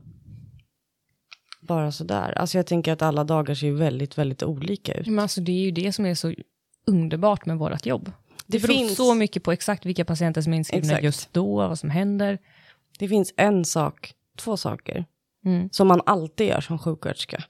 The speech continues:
Speaker 2: Mm.
Speaker 1: Det är att man delar läkemedel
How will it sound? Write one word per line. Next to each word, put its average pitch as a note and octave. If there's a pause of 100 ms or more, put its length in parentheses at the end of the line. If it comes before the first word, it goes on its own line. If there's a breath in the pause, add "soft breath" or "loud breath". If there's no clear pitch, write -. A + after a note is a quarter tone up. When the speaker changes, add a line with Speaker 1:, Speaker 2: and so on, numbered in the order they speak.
(120)
Speaker 2:
Mm. F3+ (640)
Speaker 1:
Det E3+
är -
att -
man - (380)
delar D#3
läkemedel D#3